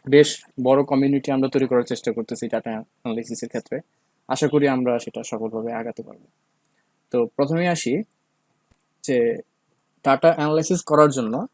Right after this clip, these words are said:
অনেকগুলো সফটওয়্যার রয়েছে। তো সেগুলোর মধ্যে আমরা কেন আসলে এই এসপিএসএসটাকে বেছে নিব?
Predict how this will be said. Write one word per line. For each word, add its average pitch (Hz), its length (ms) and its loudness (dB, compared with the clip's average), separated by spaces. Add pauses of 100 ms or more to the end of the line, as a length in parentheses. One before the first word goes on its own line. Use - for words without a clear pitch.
(100)
অনেকগুলো 165 420 4
সফটওয়্যার - 360 -2
রয়েছে। - 280 -8 (560)
তো - 80 -8
সেগুলোর 170 380 2
মধ্যে 180 240 0
আমরা 156 180 2
কেন 147 260 0
আসলে 143 260 0
এই 127 160 0
এসপিএসএসটাকে 135 1000 0
বেছে 117 260 0
নিব? 110 240 -6